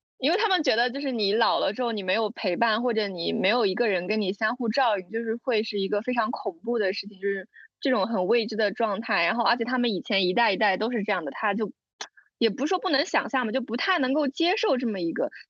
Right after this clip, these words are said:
就是宁愿可能去冒险，但是会相信自己的小孩儿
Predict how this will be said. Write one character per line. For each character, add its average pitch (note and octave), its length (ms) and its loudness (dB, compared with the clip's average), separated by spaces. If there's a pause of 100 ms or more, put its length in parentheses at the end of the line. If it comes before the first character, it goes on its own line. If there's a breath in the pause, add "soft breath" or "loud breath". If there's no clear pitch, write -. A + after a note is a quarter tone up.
(140)
就 F4 100 0
是 F4 80 2
宁 A3+ 220 2
愿 D#4+ 240 2
可 A#3 160 -2
能 F3+ 160 -2
去 D4 180 -4
冒 D4 280 2
险， E3+ 280 -4
但 B3 140 0
是 B3 80 -2
会 B3 160 0
相 A#3+ 340 -4
信 A#3 240 0
自 B3 140 -4
己 G3+ 100 0
的 F3+ 100 0
小 G3 200 0
孩 F3 120 -2
儿 D#3+ 160 0